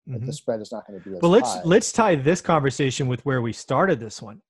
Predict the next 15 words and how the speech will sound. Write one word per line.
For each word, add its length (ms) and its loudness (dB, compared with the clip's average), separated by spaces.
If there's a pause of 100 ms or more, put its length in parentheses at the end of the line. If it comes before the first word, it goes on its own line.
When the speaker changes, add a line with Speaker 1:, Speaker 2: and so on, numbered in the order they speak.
(140)
Speaker 2:
If, 320 2
again, 300 2
we 160 2
remember 460 0
that 180 -4
the 80 -10
commer-, 400 -8
their 180 -4
loans 420 0
for 180 -8
office 420 -2
and 140 -6
retail 460 -6
are 180 -10
hurting, 580 0